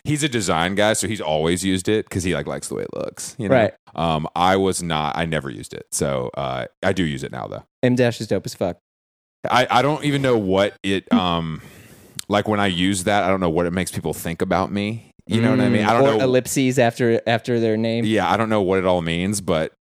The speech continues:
Speaker 1: it's usually just, like, visual if I like it or not.
Speaker 2: Yeah.
Speaker 1: You know?
Speaker 2: So, uh, a little secret fact that is not even a secret. Uh, David Bowie doesn't use capitalization in any of his writing.
Speaker 1: Interesting.
Speaker 2: Yeah. He'll use periods.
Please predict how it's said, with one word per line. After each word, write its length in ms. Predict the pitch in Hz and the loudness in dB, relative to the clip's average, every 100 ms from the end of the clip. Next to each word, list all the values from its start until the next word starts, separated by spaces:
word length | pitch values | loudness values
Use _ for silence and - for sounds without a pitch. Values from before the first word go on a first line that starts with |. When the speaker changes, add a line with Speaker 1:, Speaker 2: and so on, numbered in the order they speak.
| 85 | -8
Speaker 1:
it's 220 | 107 - | -6 -2
usually 260 | 120 98 | 0 0
just, 240 | 85 80 - | -2 -2 -2
like, 160 | 73 | -4
visual 380 | 73 73 69 62 | -2 -4 -4 -8
if 80 | 69 | -6
I 40 | |
like 220 | 71 69 - | -4 -4 -6
it 60 | |
or 40 | 57 | -10
not. 220 | 50 - | -12 -8
Speaker 2:
Yeah. 240 | - 110 - 71 | 0 0 -2 -8
Speaker 1:
You 100 | 69 | -6
know? 180 | 60 - - | -6 -10 -6
Speaker 2:
So, 400 | - 139 127 - _ | 2 4 4 0 _
uh, 320 | 123 113 107 104 - | 4 6 6 4 0
a 60 | 110 | -6
little 320 | 107 120 110 | 0 0 0
secret 420 | - 117 117 101 _ _ _ | -2 -4 -2 -4 _ _ _
fact 440 | - 104 92 - - _ _ _ | 0 0 0 -8 -20 _ _ _
that 160 | 117 - - | -8 -8 -6
is 160 | 104 | -4
not 140 | 117 104 | -2 -2
even 100 | 92 | -2
a 60 | |
secret. 420 | 90 - 90 90 - _ _ | -6 -8 -8 -10 -10 _ _
Uh, 220 | 120 110 | 2 2
David 380 | 101 120 120 107 | 4 2 2 2
Bowie 260 | 107 101 98 | 2 2 0
doesn't 380 | 101 98 98 90 | -2 -2 -4 -8
use 340 | 87 90 90 | -6 -6 -8
capitalization 720 | - 87 87 87 85 - 120 - _ - | -10 -8 -6 -8 -8 -12 -14 -18 _ -6
in 240 | 107 98 - | -4 -2 -2
any 240 | 98 95 | -4 -4
of 100 | 90 | -6
his 160 | 85 87 | -8 -8
writing. 300 | 80 67 - _ _ _ _ | -8 -10 -16 _ _ _ _
Speaker 1:
Interesting. 720 | - 107 - 98 - - - - | -16 -10 -6 -6 -6 -10 -14 -6
Speaker 2:
Yeah. 200 | 104 65 - _ _ _ _ _ | -6 -6 -14 _ _ _ _ _
He'll 120 | 170 170 | 0 2
use 320 | 175 208 190 | 2 2 0
periods. 540 | - 285 127 73 - | -2 -2 -2 -4 -10